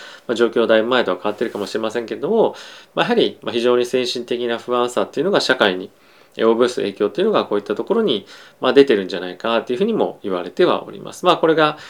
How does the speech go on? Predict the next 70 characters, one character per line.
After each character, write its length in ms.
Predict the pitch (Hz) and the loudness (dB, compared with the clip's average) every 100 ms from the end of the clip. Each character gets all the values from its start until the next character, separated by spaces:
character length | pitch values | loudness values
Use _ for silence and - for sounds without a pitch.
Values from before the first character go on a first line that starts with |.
| - - | -20 -2
あ 80 | |
の、 80 | 135 | 0
そ 180 | 135 160 | 2 2
う 40 | |
な 60 | 135 | 4
の 80 | 98 | 2
か 100 | 98 | 0
ど 80 | 104 | -2
う 40 | |
か 120 | - | -2
っ 40 | 90 | -6
て 100 | 98 | -6
い 20 | |
う 20 | |
の 60 | 90 | -8
は 40 | |
別 200 | 95 - | -10 -10
と 80 | 107 | -10
し 100 | - | -2
て、 320 | 160 139 101 - - - _ | 2 2 2 -10 -20 -20 _
ま 100 | 135 | 2
あ、 20 | |
今、 280 | 127 113 101 | 2 2 -2
あ 140 | 110 101 | -4 -4
の、 100 | 101 | -2
こ 120 | 107 | -2
う 40 | |
い 40 | 104 | -2
っ 20 | |
た 120 | - | -4
非 120 | 104 | -4
常 140 | 104 104 | -2 0
に、 260 | 104 98 - | -2 -6 -8
ま 100 | 101 | -6
あ、 20 | |
い 60 | |
た 100 | 95 | -4
た 100 | 101 | -2
ま 120 | 107 104 | 0 2
れ 100 | 104 | 2
な 120 | 107 | 2
い 60 | |
よ 80 | 107 | 0
う 40 | 98 | -2
な、 160 | 90 - - - _ | -4 -10 -20 -20 _
え 280 | - 98 98 | -8 -6 -6
ー、 40 | - | -6
こ 80 | |
と 80 | 101 | -4
が 80 | 95 | -4
で 80 | 90 | -6
す 80 | - | -8
ね、 80 | |
ニ 100 | 107 | -6
ュ 20 | 107 | -6
ー 20 | |
ス 120 | - | -8
に 120 | - | -10
な 100 | 104 | -10
っ 60 | 98 | -10
て 80 | - | -12
い 40 | |
る 60 | - | -12
と 160 | - - | -16 -14
い 40 | - | -12
う 40 | |
と 100 | - | -4
こ 100 | - | 0
ろ 80 | 220 | 4
は、 240 | 160 87 | 4 2